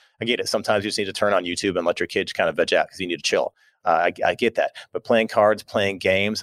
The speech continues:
all these different things are really helpful for the brain, but also, you know, just for your heart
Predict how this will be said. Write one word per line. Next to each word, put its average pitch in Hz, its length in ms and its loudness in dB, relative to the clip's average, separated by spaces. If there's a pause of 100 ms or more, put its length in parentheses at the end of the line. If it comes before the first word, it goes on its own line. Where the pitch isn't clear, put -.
all 120 260 6
these 120 160 0
different 107 280 -2
things 101 200 -2 (300)
are 104 140 -2
really 156 420 -2
helpful 117 600 2
for 147 120 2
the 165 80 2
brain, 131 480 2
but 113 140 4
also, 110 460 6
you 113 120 -4
know, 110 60 0
just 113 200 -6
for - 240 -6
your 131 200 -4
heart - 460 0